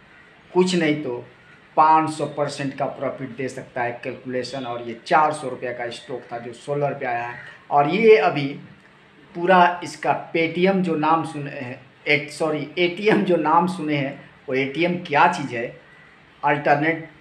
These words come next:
टेक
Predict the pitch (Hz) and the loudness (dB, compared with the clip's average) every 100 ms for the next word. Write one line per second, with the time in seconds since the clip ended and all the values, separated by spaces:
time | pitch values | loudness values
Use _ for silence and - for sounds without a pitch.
0 | _ _ _ _ _ _ _ _ _ - | _ _ _ _ _ _ _ _ _ -20
1 | - - - - - - _ - _ _ | -20 -20 -20 -20 -20 -20 _ -20 _ _
2 | _ _ _ _ _ - _ _ _ - | _ _ _ _ _ -20 _ _ _ 2
3 | 170 170 170 | 4 4 0